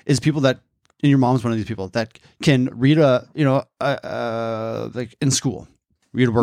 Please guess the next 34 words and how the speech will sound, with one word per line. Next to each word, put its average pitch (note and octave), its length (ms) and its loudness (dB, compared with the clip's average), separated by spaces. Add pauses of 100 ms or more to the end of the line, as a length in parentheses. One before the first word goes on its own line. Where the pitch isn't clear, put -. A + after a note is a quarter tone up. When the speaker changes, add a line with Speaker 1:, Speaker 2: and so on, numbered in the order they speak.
Speaker 1:
workbook, G2 280 -4
and C#3 140 4
then A#2 80 2
take A#2+ 140 0
a A#2 40 -4
test A2 260 0
and G2 80 -6
she - 100 -8
can G2+ 200 -10
ace F#2+ 200 -12
it. - 100 -16 (640)
Speaker 2:
Oh. A#3+ 140 4
Speaker 1:
Because D3+ 240 2
she D3 120 0
can, B2+ 360 2
she B2+ 200 -8
can B2+ 160 -6
do A#2+ 140 -4
all A2+ 80 -4
those A2 140 -6
things. F#2+ 200 -8 (400)
I B2 60 -4
don't B2+ 120 -2
like A#2 120 -4
you G#2+ 140 -4
either. F2+ 220 -8 (200)
Exactly. G#2 400 -8 (100)
Speaker 2:
Yeah. G3+ 360 -10
Speaker 1:
I C#3 200 4
am D#3 100 4
Speaker 2:
Mm-hmm. C#3 40 0
Speaker 1:
not C3 200 0
that B2 160 -2
person. B2 380 -8